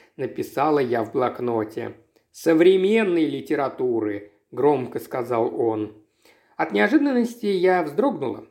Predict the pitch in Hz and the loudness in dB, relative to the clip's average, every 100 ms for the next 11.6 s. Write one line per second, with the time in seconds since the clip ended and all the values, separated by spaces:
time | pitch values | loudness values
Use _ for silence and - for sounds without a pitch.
0 | _ 175 - 320 311 277 254 247 202 196 | _ -6 0 4 4 4 0 0 0 2
1 | 208 185 196 208 220 - 165 165 151 151 | 2 2 2 0 -4 -4 -4 -2 -4 -4
2 | 147 143 120 107 107 110 - _ _ _ | -8 -4 -2 -2 -4 -8 -12 _ _ _
3 | _ - - - 208 233 254 233 247 240 | _ -12 -6 0 4 6 4 -2 -4 -2
4 | 226 233 220 220 214 208 202 202 202 190 | 0 0 2 4 4 2 0 0 -2 -6
5 | - 175 180 151 135 139 117 - - _ | -4 -2 -2 -4 -10 -12 -12 -18 -20 _
6 | 147 139 139 117 123 123 127 117 117 - | -2 2 2 2 0 0 -2 -2 -6 -16
7 | _ - 143 - 151 208 202 180 180 175 | _ -4 -4 0 4 4 4 2 2 6
8 | 175 165 165 160 151 185 170 113 - - | 6 6 4 2 4 2 2 -4 -12 -18
9 | _ _ 160 196 196 208 202 180 175 175 | _ _ -4 -2 -4 -4 -2 0 4 4
10 | 190 220 165 165 190 165 147 131 180 175 | 2 -2 -2 2 4 4 2 0 0 0
11 | 165 165 165 151 147 | 0 -2 0 0 0